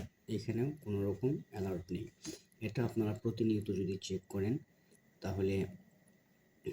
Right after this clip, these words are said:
আশা করি আপনাদের Facebook-টা ভালো থাকবে। আর যদি দেখেন এখানে কোনো রকম,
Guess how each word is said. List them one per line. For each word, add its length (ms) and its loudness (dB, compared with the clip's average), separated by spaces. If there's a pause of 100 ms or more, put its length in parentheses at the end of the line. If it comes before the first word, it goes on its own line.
(140)
আশা 260 -2
করি 400 4 (1080)
আপনাদের 420 0 (120)
Facebook-টা 680 0 (2500)
ভালো 260 2
থাকবে। 460 -4 (1500)
আর 380 0
যদি 260 0
দেখেন 440 4
এখানে 400 2
কোনো 240 2
রকম, 420 2